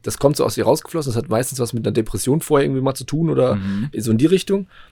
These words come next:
Speaker 1: Ist auf jeden Fall eine sehr, sehr schlimme Krankheit. Und für mich war sie an dem Tag sehr schlimm, deswegen
Speaker 2: Weil du
Speaker 1: erzähl ich
Speaker 2: sie bei
Speaker 1: grad
Speaker 2: dir
Speaker 1: auch
Speaker 2: selber entdeckt hast.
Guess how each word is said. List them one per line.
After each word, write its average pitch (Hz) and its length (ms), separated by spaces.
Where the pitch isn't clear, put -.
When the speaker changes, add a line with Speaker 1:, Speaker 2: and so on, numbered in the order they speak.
Speaker 1:
Ist 120 160
auf 120 100
jeden 139 120
Fall 135 100
eine 120 120
sehr, 120 400
sehr 131 440
schlimme 156 400
Krankheit. 165 440
Und 117 180
für 110 100
mich 160 180
war 135 120
sie 127 200
an 117 140
dem 147 160
Tag 147 180
sehr 135 140
schlimm, 139 240
deswegen - 400
Speaker 2:
Weil 117 120
du 127 80
Speaker 1:
erzähl 139 60
ich 139 40
Speaker 2:
sie 139 80
bei 127 120
Speaker 1:
grad 123 40
Speaker 2:
dir 131 60
Speaker 1:
auch - 20
Speaker 2:
selber 131 240
entdeckt 131 260
hast. 98 300